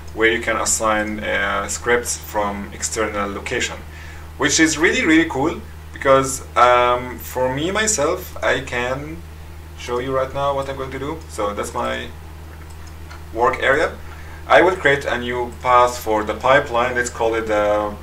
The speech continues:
let's call it Blender external pipeline. This will be the path that I'm going to give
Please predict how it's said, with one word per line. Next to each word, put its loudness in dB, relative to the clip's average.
let's -6
call -2
it -4
Blender 0
external -4
pipeline. 0
This 4
will 2
be 0
the -2
path 6
that -4
I'm -2
going 0
to -6
give 0